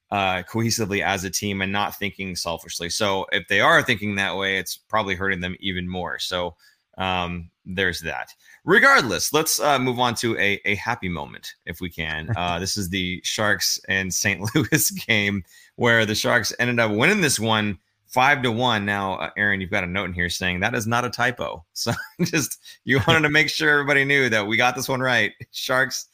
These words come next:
Speaker 1: Saint Louis Blues, the five one Sharks win. Uh, how surprised were you at the final score?
Speaker 2: Uh, very surprised. I was watching this one just going, "Oh my God, I can't believe," I'm waiting for the other shoe to fall, right? And that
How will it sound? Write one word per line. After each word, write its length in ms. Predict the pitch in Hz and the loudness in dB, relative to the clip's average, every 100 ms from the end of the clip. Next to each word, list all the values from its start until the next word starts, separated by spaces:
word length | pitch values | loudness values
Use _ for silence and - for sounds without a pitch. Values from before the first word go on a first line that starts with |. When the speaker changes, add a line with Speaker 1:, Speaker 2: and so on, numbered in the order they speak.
| _ _ | _ _
Speaker 1:
Saint 320 | - 139 123 | -2 0 2
Louis 200 | 135 139 | 2 0
Blues, 520 | 101 131 127 120 - - _ - | 0 2 2 2 -2 -10 _ -10
the 100 | 113 - | -8 2
five 280 | 135 139 123 | 4 4 2
one 220 | 135 127 | 0 -2
Sharks 440 | - 131 123 110 | -4 -2 -2 -4
win. 460 | 107 113 110 101 90 _ _ - | -4 0 0 0 -6 _ _ 0
Uh, 200 | 110 107 | 2 2
how 140 | 147 | 0
surprised 500 | 165 - 151 143 123 | 0 0 2 2 2
were 140 | 123 | 0
you 440 | 120 120 117 95 95 | 0 2 2 0 -4
at 140 | 107 | -6
the 60 | - | -8
final 300 | - 98 92 | -6 -6 -6
score? 360 | - 87 80 - _ _ _ _ _ - | -10 -10 -10 -12 _ _ _ _ _ -4
Speaker 2:
Uh, 220 | 117 113 | 2 4
very 260 | 107 113 147 | 4 4 2
surprised. 280 | - 110 101 | 2 0 2
I 40 | |
was 100 | 113 | 0
watching 300 | 107 110 117 | 2 2 0
this 140 | 101 - | -4 -2
one 340 | 95 87 85 | -4 -4 -6
just 240 | - 92 - | -6 -6 -4
going, 280 | 92 95 - - | -4 -4 -10 -8
"Oh 140 | 98 | -6
my 140 | 92 | -4
God, 120 | 87 - | -4 -4
I 80 | 92 | -6
can't 260 | - 90 | -6 -6
believe," 280 | 95 87 95 _ _ _ _ - | -4 -6 -8 _ _ _ _ 0
I'm 140 | 113 | 4
waiting 200 | 135 147 | 4 2
for 120 | 127 | 2
the 100 | 127 | 2
other 120 | 123 113 | 4 2
shoe 180 | - 113 | 0 0
to 60 | |
fall, 320 | - 123 101 | 2 4 4
right? 240 | 98 101 110 | 4 2 0
And 240 | 104 98 | -4 -2
that 160 | 98 | -4